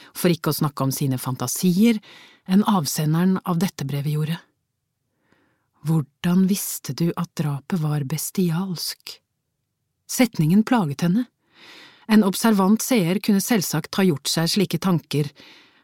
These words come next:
men likevel, det var litt sånn mellom deg og meg, jeg og du vet noe. Hun gikk ned i resepsjonen.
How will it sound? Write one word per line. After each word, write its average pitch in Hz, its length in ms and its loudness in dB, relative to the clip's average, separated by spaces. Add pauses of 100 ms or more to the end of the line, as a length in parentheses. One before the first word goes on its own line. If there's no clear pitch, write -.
(200)
men 180 240 2
likevel, 151 480 -4 (800)
det 185 80 -2
var 170 160 2
litt 185 160 0
sånn 170 380 2 (680)
mellom 156 640 2
deg 147 320 0
og 196 80 4
meg, 196 400 0 (400)
jeg 156 380 0
og 170 100 0
du 170 320 0 (160)
vet 135 240 -6 (140)
noe. 226 260 2 (2000)
Hun 185 160 6
gikk 185 240 0
ned 139 160 0
i 147 80 0
resepsjonen. 151 540 -2